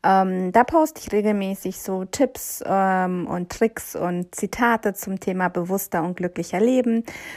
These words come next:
Ähm, da findet auch immer ganz viel Austausch unter meinen Posts statt und die Leute helfen sich gegenseitig. Also,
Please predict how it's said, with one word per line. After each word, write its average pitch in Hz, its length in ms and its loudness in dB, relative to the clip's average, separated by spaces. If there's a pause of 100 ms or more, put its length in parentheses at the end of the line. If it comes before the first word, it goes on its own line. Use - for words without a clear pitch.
(220)
Ähm, 196 160 2
da 185 60 4
findet 349 300 2
auch 226 120 2
immer 208 220 2
ganz 196 440 -2
viel 202 220 0
Austausch 180 640 0
unter 180 220 -6
meinen 175 260 -2
Posts - 520 0
statt - 380 0
und 170 180 -2
die 185 40 -2
Leute 170 320 2
helfen 180 340 -2
sich - 200 -10
gegenseitig. 202 760 -2
Also, 170 280 -6